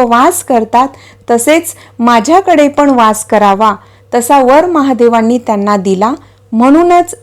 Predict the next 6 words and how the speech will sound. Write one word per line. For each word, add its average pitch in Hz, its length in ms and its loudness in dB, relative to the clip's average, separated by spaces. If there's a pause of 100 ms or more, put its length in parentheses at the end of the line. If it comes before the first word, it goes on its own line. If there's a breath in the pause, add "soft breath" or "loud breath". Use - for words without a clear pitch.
(160)
गीर 349 300 2
नारायण 254 580 2 (280)
आत्ताचे 294 520 -2
जे 277 140 0
गिरनार 233 480 2
आहे, 302 360 2